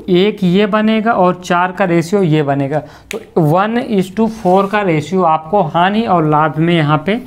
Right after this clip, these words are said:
बन, बनेगा। ठीक है, क्योंकि यहाँ पे कितने की, पाँच सौ का हो रहा है, तो ये डिफरेंस पाँच सौ का है, तो ये एक अनुपाते चार का बनेगा,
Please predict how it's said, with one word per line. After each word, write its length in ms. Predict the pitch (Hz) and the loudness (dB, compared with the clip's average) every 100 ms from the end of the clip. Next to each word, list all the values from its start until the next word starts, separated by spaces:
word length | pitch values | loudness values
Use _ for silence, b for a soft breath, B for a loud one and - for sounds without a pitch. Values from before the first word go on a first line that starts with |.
| B B - | B B -6
बन, 360 | 139 151 156 147 147 196 147 127 | -2 0 2 0 -2 -2 -2 0
बनेगा। 500 | 156 156 143 143 139 | 0 0 0 0 -2
ठीक 280 | - 220 | -2 -2
है, 100 | 226 214 B B - | -2 -4 B B -4
क्योंकि 240 | 185 202 | -2 0
यहाँ 240 | 202 208 214 | 0 0 -2
पे 180 | 226 226 B B B - - 208 | -4 -4 B B B -20 -10 -6
कितने 500 | 160 185 185 214 226 | -2 -2 -2 0 0
की, 100 | 220 | -2
पाँच 400 | 165 160 208 214 | -2 0 0 0
सौ 140 | 214 | 0
का 140 | 214 | 0
हो 200 | 190 202 | 2 2
रहा 180 | 196 196 | 2 2
है, 60 | 208 | 0
तो 300 | 226 233 - | 0 -2 -2
ये 180 | 160 185 | -2 0
डिफरेंस 500 | 175 170 180 220 220 | 0 0 0 0 -2
पाँच 320 | 196 185 208 | -2 -2 -2
सौ 140 | 226 220 | -2 0
का 120 | 214 | 0
है, 120 | 226 | 0
तो 120 | 226 | 0
ये 260 | 214 240 247 | 0 0 0
एक 300 | 180 185 208 | 2 2 2
अनुपाते 460 | 214 196 196 190 214 | -2 0 -2 0 -2
चार 340 | - 165 175 | 0 0 0
का 140 | 185 190 | 0 0
बनेगा, 420 | 190 196 196 | 0 0 -2